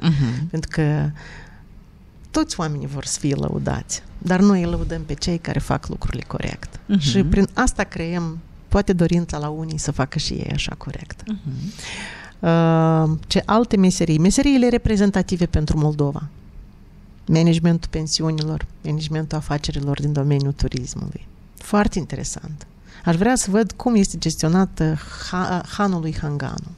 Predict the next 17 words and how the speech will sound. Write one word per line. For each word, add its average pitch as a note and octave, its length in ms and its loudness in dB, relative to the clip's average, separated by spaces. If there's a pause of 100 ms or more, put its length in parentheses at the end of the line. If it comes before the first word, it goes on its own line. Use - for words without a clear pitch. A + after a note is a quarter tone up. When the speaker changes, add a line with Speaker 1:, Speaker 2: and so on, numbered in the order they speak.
(320)
Speaker 2:
Chiar G#3+ 280 0
vreau C3 260 -6
să - 180 -10
văd. - 140 -16 (220)
Ce - 180 0
face - 380 0
domnul D#3+ 320 4
Sergiu E3 540 0 (640)
ca F#3+ 200 2
să, F3+ 360 4
uite, F3+ 360 4
să D3+ 260 0 (380)
aibă F#3 280 2
ceea E3+ 260 2
ce E3 160 0
are C#3+ 160 0
acolo? C#3+ 480 -4